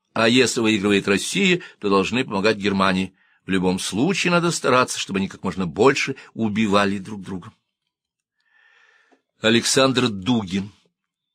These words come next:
Когда Германия при национал-социалистах начала набирать невероятную мощь, англосаксонская коалиция,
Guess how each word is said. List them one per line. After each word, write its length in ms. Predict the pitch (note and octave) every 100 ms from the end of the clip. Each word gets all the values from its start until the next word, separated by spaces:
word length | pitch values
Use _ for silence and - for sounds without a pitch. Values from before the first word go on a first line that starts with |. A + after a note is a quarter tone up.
| _ _ _ _ _ _ -
Когда 440 | A#2 A#2+ B2+ G#3
Германия 720 | F3+ D#3+ D3+ F3 G#3 B2 G2+ G2
при 160 | G#2
национал-социалистах 1400 | G2 G2+ - A2+ A#2 - G#2 - B2+ C#3 C3+ - G#2 -
начала 380 | G#2 F#2+ A2 G#2
набирать 340 | G#2 G#2 G2+
невероятную 720 | C3 C#3 A#2 G#2 F#2 - F2+ F2+
мощь, 380 | G2 G3+ - - _ _ _ _ _ - _ _ -
англосаксонская 1120 | E3+ A#3 A3 A#3+ - G3+ - A3 G3 - G#3+
коалиция, 800 | F#3 G#3 G3+ B2+ G2 - G#2 G2+